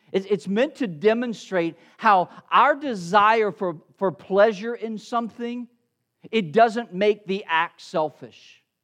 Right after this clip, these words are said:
If I'm called to do something, any action, even to love, but I'm seeking pleasure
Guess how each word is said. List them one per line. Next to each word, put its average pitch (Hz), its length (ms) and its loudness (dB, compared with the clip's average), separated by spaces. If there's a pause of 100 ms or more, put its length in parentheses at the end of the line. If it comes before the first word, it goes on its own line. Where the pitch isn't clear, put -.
(880)
If 165 120 -4
I'm 277 200 4
called 226 640 4 (220)
to 214 120 2
do 185 380 -2
something, 170 840 -4 (1500)
any 277 260 2
action, 220 440 2
even 254 400 -2
to 208 140 -4
love, 175 680 2 (2000)
but 151 100 -6
I'm 202 160 -2
seeking 175 440 -12
pleasure 139 580 -6